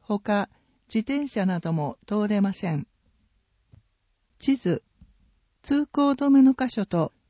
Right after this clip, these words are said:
自転車駐輪場及び駐輪場への経路を示した図です。通行止めは、第二中から旧保健センターに面した道路。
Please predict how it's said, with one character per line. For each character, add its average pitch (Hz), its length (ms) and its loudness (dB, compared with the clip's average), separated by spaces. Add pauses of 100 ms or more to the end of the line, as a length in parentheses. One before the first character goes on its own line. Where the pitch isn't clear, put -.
(120)
自 196 180 -4
転 285 320 -2
車 277 180 -4
駐 254 280 0
輪 254 280 6
場 233 400 -2
及 233 260 0
び - 340 -6
駐 240 220 -2
輪 233 280 4
場 226 280 2
へ 214 120 4
の 165 400 0
経 262 300 2
路 185 160 0
を 180 80 -4
示 196 360 0
し - 60 -14
た 165 160 -6
図 160 160 -10
で 160 160 -6
す。 - 260 -18 (1000)
通 285 240 0
行 285 280 -2
止 247 180 0
め 240 140 6
は、 208 280 0 (440)
第 240 240 4
二 285 180 0
中 254 280 -2
か 240 200 -2
ら 220 280 0 (340)
旧 277 300 0
保 - 240 -4
健 254 300 2
セ 262 220 2
ン 240 60 4
タ 185 260 -2
ー 165 40 0
に 160 400 -2
面 214 240 4
し - 160 -8
た 143 300 -4
道 185 280 -2
路。 151 200 -6